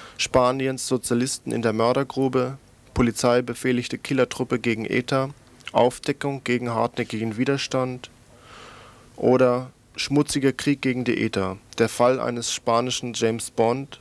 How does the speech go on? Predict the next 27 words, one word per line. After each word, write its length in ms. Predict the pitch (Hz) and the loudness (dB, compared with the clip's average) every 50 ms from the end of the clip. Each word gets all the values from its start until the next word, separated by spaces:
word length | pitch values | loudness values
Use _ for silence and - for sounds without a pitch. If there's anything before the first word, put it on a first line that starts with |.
| _ - | _ -6
bringt 400 | - 113 117 117 120 117 - - | 0 0 0 0 0 -4 -6 -6
Ministerpräsident 840 | 117 117 127 127 123 117 - - - - 120 117 110 123 117 120 - | -2 0 2 2 2 2 0 -2 -2 0 0 0 2 2 0 0 0
González 600 | - 113 113 - - 113 104 104 110 113 120 - 113 | 0 -2 0 2 2 4 4 4 2 0 -2 -6 -6
in 100 | 117 113 | -6 -4
Nöte." 400 | 107 104 101 101 - - 95 92 92 - _ _ _ - _ _ _ _ _ _ _ - - _ _ - - _ - - _ _ - - - - - - - - - - - - - | -4 -4 -4 -4 -6 -8 -10 -10 -12 -18 _ _ _ -20 _ _ _ _ _ _ _ -20 -20 _ _ -20 -20 _ -20 -20 _ _ -20 -18 -18 -18 -18 -18 -18 -18 -20 -20 -14 -4 2
Die 300 | 123 127 127 131 127 - - - - - - - - _ _ - - | 4 6 6 6 4 2 -2 -12 -20 -20 -20 -20 -20 _ _ -6 2
Auseinandersetzung 1120 | - 131 123 - 135 123 123 131 147 160 170 160 147 165 160 151 - - 156 151 147 147 | 2 2 4 4 2 2 2 2 2 0 0 0 2 0 0 0 -2 -2 -2 0 0 0
um 180 | - - 139 135 | -2 -2 -2 -2
die 160 | - 135 117 | -2 -2 -2
G 200 | - - 127 123 | 2 2 4 4
A 80 | 120 117 | 4 4
L 400 | 113 117 120 131 143 156 165 151 - - - | 4 2 2 2 0 -2 -4 -8 -12 -10 -4
hat 140 | - 147 - | -4 -2 -2
inzwischen 560 | 110 117 117 - - - 139 135 - 160 151 | -2 -6 -6 -8 -4 -4 -4 -4 -2 -2 -2
auch, 400 | 135 135 139 143 147 156 147 - - - - - - - | 2 2 4 4 4 2 0 -4 -12 -20 -20 -20 -14 -4
auch 480 | - - 120 127 135 143 143 - - - - _ _ _ _ - | 2 4 4 6 4 4 0 -4 -10 -20 -20 _ _ _ _ -4
wenn 180 | 127 120 117 | -4 -4 -4
die 320 | 104 120 117 110 110 110 - - - - - - - - | -2 -4 -2 -2 -4 -6 -8 -10 -18 -18 -18 -18 -8 0
bürgerliche 460 | - 131 131 120 127 127 123 120 123 | 4 4 4 4 2 0 0 0 -2
Presse 480 | 120 - - 131 131 - - 143 135 113 | -2 -2 -2 -2 -2 0 0 0 0 0
das 160 | 123 120 - | 0 -4 -4
nicht 160 | 127 127 - | -4 -6 -6
so 100 | - 135 | -4 -4
ge-, 140 | 117 113 - - | -4 -4 -6 -6
sehr 360 | - 120 123 120 117 113 110 | 0 2 4 4 4 4 4
wahrhaben 580 | 113 110 113 117 - 131 127 127 127 135 127 | 2 2 2 0 0 0 0 0 0 -2 -2
möchte, 500 | 127 123 127 123 - - - 120 120 123 | -2 -2 -2 -2 -4 -2 -2 -2 -2 -2